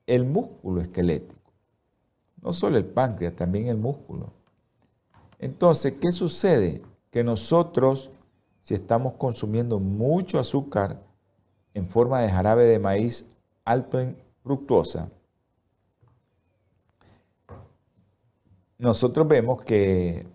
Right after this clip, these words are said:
hay muchas cosas que pasan en la diabetes tipo dos. Una de las principales es que la, la insulina,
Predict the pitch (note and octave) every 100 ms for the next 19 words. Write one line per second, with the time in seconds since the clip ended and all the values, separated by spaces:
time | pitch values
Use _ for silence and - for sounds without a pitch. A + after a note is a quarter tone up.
0 | _ _ _ _ _ _ _ _ _ _
1 | _ _ _ _ _ _ _ _ _ _
2 | _ _ _ G#2+ A#2 B2 C3+ - - -
3 | A#2+ - F2+ F#2+ F#2+ A2+ G#2 E2 F2 F#2+
4 | G#2 G2+ - - A#2 E2 D#2+ - _ _
5 | _ _ _ _ _ _ _ _ - _
6 | _ _ _ - G2+ A#2 A2 F2 - F2+
7 | F2 - G2 G#2+ A2 - G#2 F2+ D#2+ D2+
8 | - _ _ _ _ _ _ _ _ _
9 | _ _ _ _ _ _ G2 G#2 G2+ -
10 | G#2 D#3+ C#3 F#2 G#2+